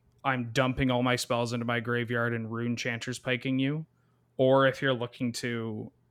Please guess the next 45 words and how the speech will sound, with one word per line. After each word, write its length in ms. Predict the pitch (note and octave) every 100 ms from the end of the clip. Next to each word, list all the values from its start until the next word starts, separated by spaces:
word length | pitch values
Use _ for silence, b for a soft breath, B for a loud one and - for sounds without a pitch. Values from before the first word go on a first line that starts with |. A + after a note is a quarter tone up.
| _ _ _ -
combo 520 | C3 C3+ C#3 A2+ A#2
kill 240 | - A#2
with 180 | A#2 A#2
this 180 | A#2 -
card, 400 | A#2+ A2 A#2 A#2
like, 180 | A#2 A2+
dump 240 | A#2+ A#2
your 100 | B2
stuff, 320 | - B2 -
reanimate 640 | B2+ A#2 A#2 A#2+ B2 B2 B2+
it, 160 | -
and 140 | B2+ B2
then 80 | B2
smash, 600 | - B2 C3 D#3+ - - b b b b -
then 920 | C#3+ B2+ C3 B2 A#2+ A#2 A#2+ B2+ - -
this 560 | C#3 A#2+ B2+ C3 - C#3
might 560 | B2 A#2+ B2+ D#3+ F#3+
be 220 | E3 G3+ G#3
worthwhile 1200 | D#3 D3+ F#3+ G#3 - C3+ D3+ F3+ A#3 C#4+ D4 C4+ b b b b C#3
just 240 | C3+ C3
because 280 | C#3+ C#3 B2
it's 180 | A#2+ -
so 420 | - C#3 C3 B2 -
easy 480 | C3 C#3 B2 C3
to 240 | A#2+ C3+ A#2
cast 580 | - F#3 F#3 - - D3
and 500 | C3 B2 A#2 A2 -
it 260 | B2 G#2+
does 280 | B2 B2 A#2+
have 260 | B2+ A#2+ A2+
the 200 | A#2+ B2
added, 500 | A2 A2+ A2+ A2 A#2+
"Well, 140 | A#2
I 100 | A2
guess 240 | A#2 A#2 C3+
I 80 |
can 200 | A2+ A2+
cash 420 | - B2 A2+ - A#2+
in 180 | A2+
these 200 | A2+ A2+
two 180 | - A#2
cards 340 | A#2 A2+ G#2+ A#2
in 60 |
my 140 | A#2 A#2+
graveyard." 600 | B2 B2 A#2+ A#2 A#2